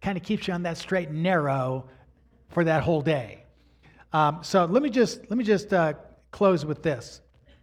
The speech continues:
Psalm ninety-one, I just wanna read a couple verses.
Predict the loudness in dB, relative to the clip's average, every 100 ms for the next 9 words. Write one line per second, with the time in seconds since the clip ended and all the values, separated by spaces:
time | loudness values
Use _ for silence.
0 | _ _ _ _ _ _ -20 -20 _ _
1 | _ _ _ _ _ _ _ _ _ _
2 | _ _ _ 0 2 2 0 0 2 2
3 | 0 -4 -4 -4 -4 -2 0 0 0 -2
4 | -4 -4 -6 -8 -10 -18 -20